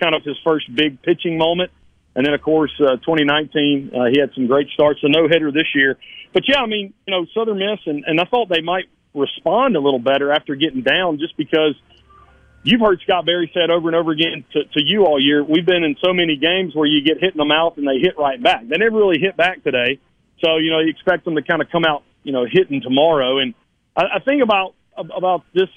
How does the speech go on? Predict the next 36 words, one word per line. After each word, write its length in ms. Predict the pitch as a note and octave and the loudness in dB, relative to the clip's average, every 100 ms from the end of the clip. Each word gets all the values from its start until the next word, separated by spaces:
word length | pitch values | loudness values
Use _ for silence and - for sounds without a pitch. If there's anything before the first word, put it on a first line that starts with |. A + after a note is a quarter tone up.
| _ G3+ | _ -2
team, 300 | A3 F#3+ D#3+ | 0 0 -2
because 300 | E3 G3 F3 | 0 -2 -2
they 180 | D#3 F3 | 0 2
are 260 | E3 D3 C#3 | 2 0 -4
immature 760 | F#3 G3+ D#3+ - G3 D3 B2+ C#3+ | -6 -6 -4 0 0 2 -2 -4
on 160 | E3 D#3+ | -2 -2
the 60 | |
batting 420 | B2+ E3+ G#3 F#3+ C#3+ | 0 0 0 -4 -2
side 200 | D#3 C3+ | 0 0
of 60 | B2+ | -2
the 60 | |
ball, 220 | B2+ C#3 | 0 0
apart 300 | C#3+ E3 D#3 D#3 | 0 0 -2 -4
from 240 | C3+ A#2+ D3 | -6 -6 -2
really 200 | D3+ C3+ | 0 0
Montenegro, 840 | D3+ D3 C#3 C#3 F3 B2+ A#2+ B2 - _ _ _ | 0 -2 -2 -2 -2 -2 -2 -4 -8 _ _ _
um, 520 | - F3 F3 E3 D3+ - _ _ _ _ _ _ _ _ _ _ _ _ - | 0 0 0 -8 -10 -14 _ _ _ _ _ _ _ _ _ _ _ _ 0
you, 160 | A#3 A#3+ | 2 4
you 100 | A#3+ | 2
don't 140 | B3 | 2
know 100 | A#3+ | 0
how 200 | F#3+ A3+ | 0 0
they're 100 | A3 | 0
gonna 180 | F#3+ F#3+ | 2 2
respond 440 | E3+ D#3 A3 C#4+ F#3 | 0 0 0 0 0
in 80 | |
those 180 | C#3 A#2+ | -2 -4
situations. 560 | D3 B2 C3 B2 C3 B2 | -6 0 0 0 0 0
And 100 | C#3+ | 0
again, 240 | C#3+ F3+ | 0 -2
youth 280 | D3 G3 B3 | 0 -2 0
is 140 | F3+ D3 | -2 -2
a 60 | |
great 300 | C3+ F3 F3+ - | 0 0 0 -2
thing 260 | G#3 G3 | -2 0
because 240 | D#3 F3 | -2 -2